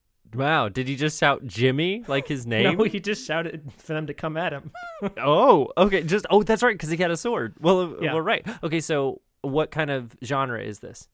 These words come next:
Speaker 2: Oh, this is New Age.
Speaker 1: It's New Age? Okay, so what are some of the titles of their songs?
Speaker 2: It's just all "Come at me, bro, I have a sword."
Speaker 1: Bro, with a sword. That's it. That's
Speaker 2: That's
Speaker 1: all
Speaker 2: it.
Speaker 1: the
Speaker 2: Every
Speaker 1: titles.
Speaker 2: single song.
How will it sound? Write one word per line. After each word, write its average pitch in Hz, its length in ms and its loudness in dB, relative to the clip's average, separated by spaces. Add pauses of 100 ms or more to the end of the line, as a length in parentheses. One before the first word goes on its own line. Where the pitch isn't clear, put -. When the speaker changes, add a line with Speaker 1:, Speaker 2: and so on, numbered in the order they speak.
(640)
Speaker 2:
Oh, 139 300 -2
this 156 180 -12
is 151 160 -12
New 120 160 -12
Age. 107 280 -18 (460)
Speaker 1:
It's 123 120 -6
New 127 120 2
Age? 131 240 0
Okay, 139 220 -2
so 117 400 -4
what 143 220 0
are 135 220 -2
some 135 200 -8
of 131 60 -6
the 127 80 -2
titles 127 340 -6
of 110 80 -12
their 110 120 -6
songs? 127 420 -8 (460)
Speaker 2:
It's 170 200 -8
just 160 200 -10
all 143 240 -6
"Come 135 240 -12
at 123 180 -12
me, 113 240 -18 (220)
bro, 110 240 -16
I 117 80 -14
have 117 120 -16
a 113 60 -20
sword." 117 220 -14
Speaker 1:
Bro, 107 260 2 (200)
with 113 160 -6
a 113 40 -4
sword. - 380 -8
That's 107 180 -4
it. 135 280 -2
That's 123 240 -2
Speaker 2:
That's 127 100 -6
Speaker 1:
all 113 140 -2
Speaker 2:
it. - 20 -8
Speaker 1:
the 120 80 -4
Speaker 2:
Every 135 160 -2
Speaker 1:
titles. 139 80 -4
Speaker 2:
single 143 240 -6
song. 117 240 -12